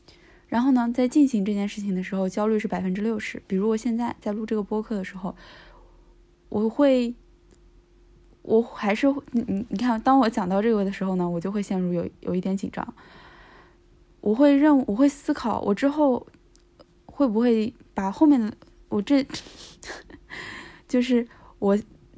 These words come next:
进行中的时候，这个焦虑是在于，我会担心我讲的是否足够好，之后的内容我是不是会漏掉，会不会有忘掉。会不会有讲的不对的地方，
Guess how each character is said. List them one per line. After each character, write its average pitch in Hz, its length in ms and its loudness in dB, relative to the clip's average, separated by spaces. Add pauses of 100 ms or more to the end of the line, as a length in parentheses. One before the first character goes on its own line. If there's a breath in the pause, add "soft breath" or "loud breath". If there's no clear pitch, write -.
(140)
进 302 180 8
行 214 180 2
中 208 140 0
的 214 100 0
时 202 140 -4
候， 190 180 0
这 220 120 0
个 208 80 2
焦 202 180 0
虑 208 80 2
是 208 100 -4
在 202 160 0
于， 185 120 0
我 175 160 -2
会 226 120 -2
担 247 220 0
心 254 180 0
我 240 80 0
讲 233 180 -4
的 180 80 -4 (300)
是 - 240 -2
否 196 240 -2
足 175 160 -8
够 226 200 -2
好， - 260 -10 (300 loud breath)
之 - 100 -2
后 277 100 2
的 254 100 6
内 247 140 4
容 190 200 0
我 190 80 -2
是 - 120 -8
不 202 140 -4
是 214 160 0
会 226 160 0
漏 262 220 2
掉， - 200 -4 (340 loud breath)
会 254 120 -4
不 240 80 2
会 240 120 6
有 208 140 2
忘 226 300 0
掉。 - 160 -6 (420 soft breath)
会 247 100 -2
不 233 200 0
会 233 260 0
有 214 120 2
讲 208 200 -6
的 180 60 -4
不 - 180 -14
对 254 180 2
的 240 120 2
地 185 160 -4
方， 185 240 -6